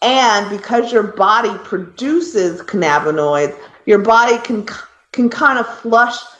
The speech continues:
those things out. If anything, what I say is that start low and slow if you're talking about taking specifically T H C internally. And that means start at the lowest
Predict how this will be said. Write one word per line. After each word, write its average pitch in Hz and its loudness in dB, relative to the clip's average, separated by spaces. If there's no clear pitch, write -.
those 196 0
things 180 -4
out. 165 0
If 202 -4
anything, 220 0
what 190 4
I 202 4
say 160 0
is 175 0
that 170 2
start 190 0
low 180 4
and 175 -4
slow 175 0
if 196 0
you're 190 0
talking 185 0
about 170 0
taking 165 -6
specifically 185 -2
T 254 2
H 214 2
C 185 -4
internally. 156 -2
And 196 2
that 220 2
means 190 -4
start 180 0
at 180 0
the 160 -2
lowest 180 0